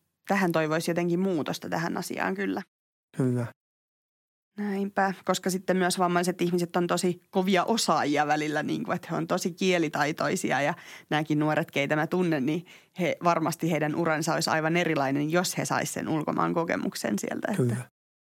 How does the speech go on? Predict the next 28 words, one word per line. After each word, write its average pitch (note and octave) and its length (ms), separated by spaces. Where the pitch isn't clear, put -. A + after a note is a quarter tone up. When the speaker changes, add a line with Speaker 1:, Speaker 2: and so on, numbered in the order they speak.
Speaker 2:
Oliko D#3 240
sä D#3+ 240
opiskeluaikana A#2 920
niin A#2+ 280
vaihdossa? B2+ 540
Speaker 1:
Mä G4 140
en E4 60
ollut B3 240
vaihdossa F#3+ 640
kyllä, D#3+ 300
mut E3 220
muuten D#4+ 300
mulla F#3 240
on F3 100
kyllä F3+ 240
sellainen, F#3+ 460
niinku, F#3+ 420
ollut F#3 280
sellainen F#3 460
lapsuuskokemus E3+ 1200
aika E3 280
vahva, F3+ 360
että, D#3 300
että E3 160
mä E3 120
oon E3 100
kanssa E3 240
käynyt F3+ 340